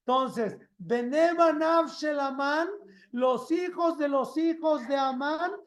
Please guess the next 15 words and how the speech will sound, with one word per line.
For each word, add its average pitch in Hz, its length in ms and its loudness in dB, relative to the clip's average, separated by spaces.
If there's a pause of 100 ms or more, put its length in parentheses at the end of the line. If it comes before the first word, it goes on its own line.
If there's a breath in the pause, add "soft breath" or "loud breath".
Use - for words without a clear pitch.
(200 soft breath)
Lomdim 262 680 2
Torah 302 640 4 (240)
de 277 180 -2
Bnei 302 420 2
Brak, 294 280 0
van 330 160 0
a 339 60 0
acabar 320 480 0
estudiando 302 640 -2
Torah 302 380 -2 (260 loud breath)
en 269 180 -4
Bnei 302 400 6
Brak. 254 420 2 (320)
¿Por 202 300 -6
qué? 226 360 -4